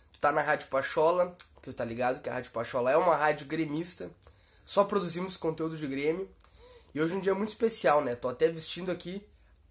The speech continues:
o manto do tricolor, <clears throat> tô até vestindo o manto do tricolor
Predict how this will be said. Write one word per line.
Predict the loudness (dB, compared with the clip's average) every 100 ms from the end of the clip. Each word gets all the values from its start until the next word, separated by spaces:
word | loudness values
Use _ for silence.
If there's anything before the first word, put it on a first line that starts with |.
| _
o | -8
manto | 2 4 4 0
do | -12 -12
tricolor, | -10 -4 4 4 4 -2
<clears throat> | 0 4 4 2 -10
tô | -10
até | -6
vestindo | -6 -6 -4 -2
o |
manto | 4 4 4 -6
do |
tricolor | -10 -6 -2 2 0